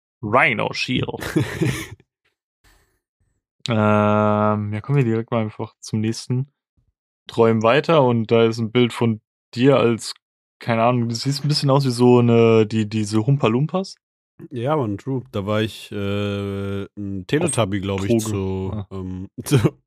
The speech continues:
Speaker 2: zu Halloween oder
Speaker 1: Ah,
Speaker 2: so.
Speaker 1: du bist tipsy, gell?
Speaker 2: Ja, glaub, ja.
Speaker 1: Habt ihr schon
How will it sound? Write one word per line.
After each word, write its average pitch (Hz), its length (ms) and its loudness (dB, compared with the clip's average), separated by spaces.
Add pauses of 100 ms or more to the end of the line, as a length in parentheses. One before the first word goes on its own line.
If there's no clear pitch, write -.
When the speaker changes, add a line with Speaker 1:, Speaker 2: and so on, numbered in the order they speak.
(140)
Speaker 2:
zu 101 800 -4
Halloween 104 460 -2
oder 117 80 2
Speaker 1:
Ah, 160 260 4
Speaker 2:
so. 117 60 0
Speaker 1:
du 110 180 -8
bist 110 320 -6 (400)
tipsy, 143 380 -2
gell? 110 240 0 (300)
Speaker 2:
Ja, 90 680 -6
glaub, 95 240 -6
ja. 120 180 -8 (1500)
Speaker 1:
Habt - 120 -4
ihr 139 60 4
schon 139 280 2